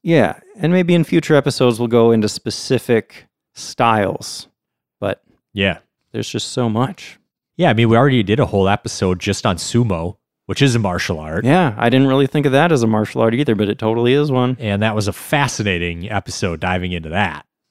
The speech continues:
Speaker 2: There was tons and tons of info.
Speaker 1: Not to pat ourselves on the back too hard, but
Speaker 2: <laughs>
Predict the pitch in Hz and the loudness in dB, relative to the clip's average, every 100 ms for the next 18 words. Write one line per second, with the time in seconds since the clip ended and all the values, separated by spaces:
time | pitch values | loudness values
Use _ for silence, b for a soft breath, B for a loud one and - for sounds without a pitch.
0 | _ - 104 101 - 135 139 139 123 143 | _ -12 -8 -6 -2 2 2 2 2 2
1 | 123 107 101 87 90 85 b b b b | 2 0 -2 -4 -8 -10 b b b b
2 | _ - 156 131 120 127 120 110 107 123 | _ -6 -2 0 0 2 4 4 2 2
3 | 113 113 120 104 113 98 - 127 113 - | 2 2 0 2 0 0 -2 0 0 -2
4 | - _ - - _ _ - - _ | -8 _ -12 -12 _ _ -18 -18 _